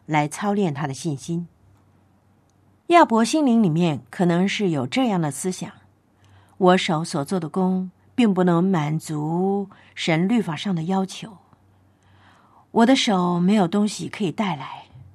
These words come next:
我只能够紧紧地握住你的十字架。”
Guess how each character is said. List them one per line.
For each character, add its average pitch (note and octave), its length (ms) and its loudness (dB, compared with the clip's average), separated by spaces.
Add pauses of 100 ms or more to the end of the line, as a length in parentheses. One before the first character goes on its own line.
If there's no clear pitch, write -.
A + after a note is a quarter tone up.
(320)
我 F#3+ 160 2
只 F#3+ 160 -2
能 E3 200 0
够 F3 240 2
紧 F#3+ 380 0
紧 F3 180 0
地 E3 180 -4
握 C4 140 2
住 F3 200 -6
你 D#3+ 140 -8
的 C#3 80 -10
十 - 200 -2
字 - 140 -14
架。” - 380 -8